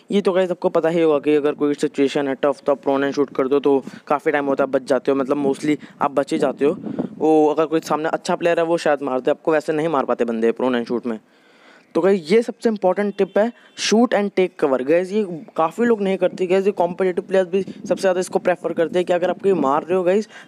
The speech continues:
cover में जाओ। जैसे guys, मैंने उसको मारा, cover में आया, फिर मारा, मैं cover में आया। और भाई, मैं cover में ना आता तो मुझे पीछे वाले बंदे मार देते।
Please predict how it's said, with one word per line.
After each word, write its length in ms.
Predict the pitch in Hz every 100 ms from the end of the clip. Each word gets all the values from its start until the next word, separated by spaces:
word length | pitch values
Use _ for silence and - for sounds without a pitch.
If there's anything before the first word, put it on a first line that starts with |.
| -
cover 140 | 185
में 100 | 190
जाओ। 120 | 143 113 -
जैसे 180 | 151 190
guys, 140 | 190
मैंने 120 | 190
उसको 160 | 185 196
मारा, 240 | 165 185 214 - 170
cover 140 | 156
में 100 | 147
आया, 80 | 117
फिर 180 | - 196
मारा, 260 | 196 196 202 -
मैं 180 | 180 170
cover 180 | 139
में 120 | 127 117
आया। 80 | - -
और 120 | 165
भाई, 160 | 190
मैं 120 | 214 220
cover 220 | 175 180
में 120 | 190
ना 140 | 185
आता 180 | 185 220 220 -
तो 60 | 190
मुझे 120 | 196
पीछे 280 | 208 208 214
वाले 120 | 196
बंदे 220 | 185 180
मार 180 | 175 127
देते। 320 | 120 120 120